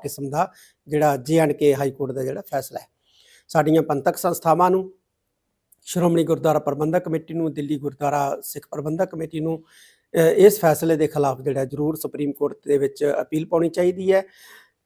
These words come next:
ਕਿੱਡੀ ਹੈਰਾਨੀ ਦੀ ਗੱਲ ਹੈ ਕਿ, ਅਹ, ਹਿੰਦੂ ਦੀ ਪਹਿਚਾਣ ਕੋਰਟ ਤੈਅ ਨਹੀਂ ਕਰਦੀ, ਮੁਸਲਮਾਨ ਦੀ ਪਹਿਚਾਣ ਕੋਰਟ ਤੈਅ ਨਹੀਂ ਕਰਦੀ, ਤੇ ਫਿਰ ਸਿੱਖ ਦੀ ਪਹਿਚਾਣ ਕੀ ਹੋਣੀ ਚਾਹੀਦੀ ਹੈ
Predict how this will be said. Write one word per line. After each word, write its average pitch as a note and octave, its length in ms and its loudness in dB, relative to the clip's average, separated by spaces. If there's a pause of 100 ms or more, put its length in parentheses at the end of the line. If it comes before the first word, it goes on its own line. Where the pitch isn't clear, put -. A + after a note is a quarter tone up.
(140)
ਕਿੱਡੀ B3 240 4
ਹੈਰਾਨੀ F3+ 300 8
ਦੀ G3 160 4
ਗੱਲ G3 200 6
ਹੈ G#3 100 8
ਕਿ, G3 440 8
ਅਹ, E3 680 0
ਹਿੰਦੂ E3+ 300 0
ਦੀ F#3+ 140 6
ਪਹਿਚਾਣ E3 640 2
ਕੋਰਟ E3 280 -2
ਤੈਅ E3+ 220 6
ਨਹੀਂ F3 120 2
ਕਰਦੀ, D3+ 600 0
ਮੁਸਲਮਾਨ D#3 440 0
ਦੀ F3 120 2
ਪਹਿਚਾਣ D3+ 460 -2
ਕੋਰਟ D#3 240 -4
ਤੈਅ E3+ 180 2
ਨਹੀਂ E3 120 0
ਕਰਦੀ, C#3+ 380 -6 (340)
ਤੇ F3+ 60 -2
ਫਿਰ A3 160 4
ਸਿੱਖ B3 320 6
ਦੀ B3+ 120 2
ਪਹਿਚਾਣ G3+ 580 6
ਕੀ A#3 340 -2
ਹੋਣੀ A3+ 160 8
ਚਾਹੀਦੀ F3+ 500 4
ਹੈ D3+ 220 2